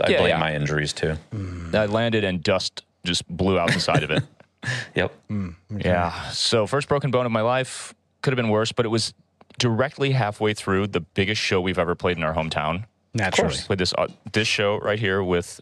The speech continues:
Speaker 2: with Yellow Card, this awesome show. And it was in a song where, a song that we don't play much, so I don't have that, like, muscle memory of,
Speaker 1: Hmm.
Speaker 2: okay, here comes a jump, get ready for it. And, like, just a little, the split second preparation that you need to, like, get your timing and,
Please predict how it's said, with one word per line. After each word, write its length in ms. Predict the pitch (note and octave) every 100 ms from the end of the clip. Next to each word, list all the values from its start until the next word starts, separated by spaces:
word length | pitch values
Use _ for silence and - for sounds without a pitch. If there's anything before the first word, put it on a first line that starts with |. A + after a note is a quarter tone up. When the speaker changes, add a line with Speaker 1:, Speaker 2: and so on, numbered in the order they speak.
| -
Speaker 2:
with 220 | G2 G#2
Yellow 180 | F#2 E2+
Card, 200 | F2+ E2+
this 200 | E2+ - - -
awesome 320 | F2 G2 G#2+
show. 260 | G2+ G2 E2+
And 80 | E2
it 20 |
was 180 | F2+ E2+ - _ _ _ -
in 120 | A#2
a 60 | C3+
song 420 | - A#2+ G#2+ A2
where, 300 | G2+ F#2 F2 - _ _ -
a 60 |
song 160 | G#2+ C3
that 80 | B2
we 80 |
don't 160 | A2 G#2
play 220 | - F#2+
much, 400 | F#2+ A2+ - - G#2
so 200 | - A2
I 60 | G2+
don't 160 | G#2 A2
have 220 | A2+ G#2
that, 200 | G2 F2+
like, 160 | F2+ F2
muscle 320 | F2 F2 A2
memory 380 | G2+ G#2 G2+ F#2+
of, 240 | E2 - -
Speaker 1:
Hmm. 160 | F2 D2 - -
Speaker 2:
okay, 160 | G#2 G2
here 120 | A2
comes 160 | B2 G#2+
a 40 |
jump, 360 | F#2+ A2 A2+ - - _ _
get 160 | A2 -
ready 180 | G2+
for 300 | G2 - F#2+
it. 100 | F#2 _ -
And, 40 |
like, 120 | F2
just 160 | - -
a 40 |
little, 300 | A2+ A2 A#2
the 140 | C2+ G2
split 240 | - C3
second 260 | - A2+ F#2
preparation 500 | - F2 F2+ F2 F2+
that 120 | E2
you 80 | D#2
need 160 | E2 D#2+
to, 60 |
like, 160 | D#2+ C#2+
get 160 | - -
your 60 |
timing 460 | - G2 F#2+ F#2 F2+
and, 120 | D#2